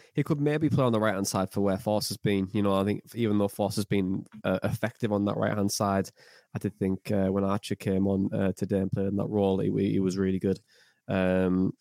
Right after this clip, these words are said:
at times. And, you know, who's, who knows? But let's, let's see. I think if, if Archer and Crooks, you know, played together, we could have, we'd have all the, the tree memes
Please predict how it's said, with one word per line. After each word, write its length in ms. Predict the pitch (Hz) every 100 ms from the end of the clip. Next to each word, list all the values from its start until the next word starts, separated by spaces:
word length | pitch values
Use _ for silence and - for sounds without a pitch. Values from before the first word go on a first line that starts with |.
| _
at 180 | 95 -
times. 720 | - 101 98 92 92 90 - -
And, 580 | 95 98 95 98 98 95
you 60 | 113
know, 160 | 117 120 _ _ _ 117
who's, 320 | 120 113 - 135
who 120 | 135
knows? 340 | 120 98 -
But 200 | - 113
let's, 300 | 120 113 -
let's 180 | 113 -
see. 220 | - 107
I 120 | 107 107
think 200 | 113 113
if, 120 | - - - _
if 100 | 113 -
Archer 340 | 110 - -
and 120 | 107
Crooks, 440 | - 110 - - -
you 60 |
know, 140 | 107 98
played 260 | - 101
together, 300 | - 104 101
we 80 | 101
could 100 | 101
have, 140 | 101 104
we'd 140 | 107
have 160 | 101 -
all 260 | 110 107 101
the, 120 | 101 -
the 100 | 113
tree 320 | 104 - 107 98
memes 580 | 98 95 98 98 95